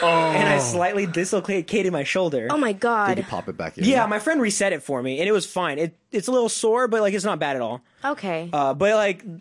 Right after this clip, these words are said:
Speaker 2: after that, I was like, "You know, I don't think it's a bad idea to
Speaker 1: You're
Speaker 2: stay
Speaker 1: not a,
Speaker 2: outside."
Speaker 1: you're not a figurine. Like, you're a human being. I, why didn't you go to the doctor? <laughs>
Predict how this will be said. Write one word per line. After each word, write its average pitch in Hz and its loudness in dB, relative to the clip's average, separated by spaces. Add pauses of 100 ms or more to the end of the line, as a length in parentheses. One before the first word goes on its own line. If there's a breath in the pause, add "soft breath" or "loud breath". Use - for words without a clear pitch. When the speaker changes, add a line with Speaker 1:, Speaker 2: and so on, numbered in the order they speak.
(160)
Speaker 2:
after 214 -2
that, 190 2
I - 2
was 185 2
like, 175 0
"You 277 0
know, 302 2 (360 loud breath)
I 247 -4
don't 494 -2
think 311 -2
it's 208 -2
a 160 -6
bad 160 0
idea 160 0
to 151 0
Speaker 1:
You're 156 0
Speaker 2:
stay 233 0
Speaker 1:
not 302 2
a, 156 2
Speaker 2:
outside." 143 -4
Speaker 1:
you're 147 -2
not 208 -2
a 135 -2
figurine. 143 -4
Like, 107 -6
you're 165 -2
a 120 -2
human 160 -2
being. 156 0
I, 117 -4
why 139 -2
didn't 185 -2
you 185 -4
go 175 0
to 151 -2
the 135 -2
doctor? 147 0
<laughs> - -4